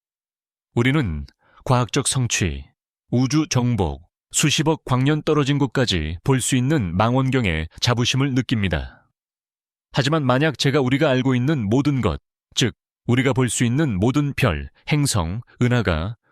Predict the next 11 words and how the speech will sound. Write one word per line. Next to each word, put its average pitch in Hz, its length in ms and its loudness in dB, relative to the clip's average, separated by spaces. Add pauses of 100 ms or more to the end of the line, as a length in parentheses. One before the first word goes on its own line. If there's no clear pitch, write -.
(140)
우주의 143 480 2
오 131 160 2
퍼센트도 139 560 -2
차에 123 420 -2
되지 131 280 2
않는다고 131 460 0
말한다면 107 760 0
믿으시겠습니까? 107 1080 -2 (800)
맞습니다. 98 680 -2 (720)
정확히 123 500 0
들으셨습니다. 110 1000 -2